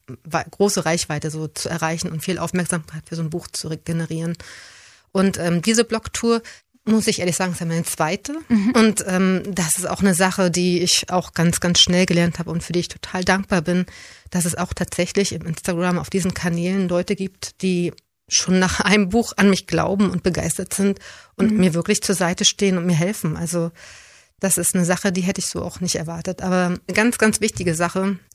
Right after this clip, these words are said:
Speaker 1: ohne diese Leute, die, die heißen so in der Fachsprache Superfans. <laughs>
Speaker 2: Mhm.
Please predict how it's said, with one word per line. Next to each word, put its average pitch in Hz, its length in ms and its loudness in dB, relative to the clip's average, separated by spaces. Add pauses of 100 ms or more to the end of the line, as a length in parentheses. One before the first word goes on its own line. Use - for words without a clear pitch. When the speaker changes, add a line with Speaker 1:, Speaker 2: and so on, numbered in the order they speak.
(120)
Speaker 1:
ohne 175 300 4
diese 165 240 0
Leute, 170 320 0
die, 170 360 -2 (460)
die 147 80 -2
heißen 165 300 2
so 180 100 0
in 170 120 -2
der 165 100 0
Fachsprache 160 480 -4
Superfans. 202 1000 0
<laughs> 254 60 6 (200)
Speaker 2:
Mhm. 240 180 8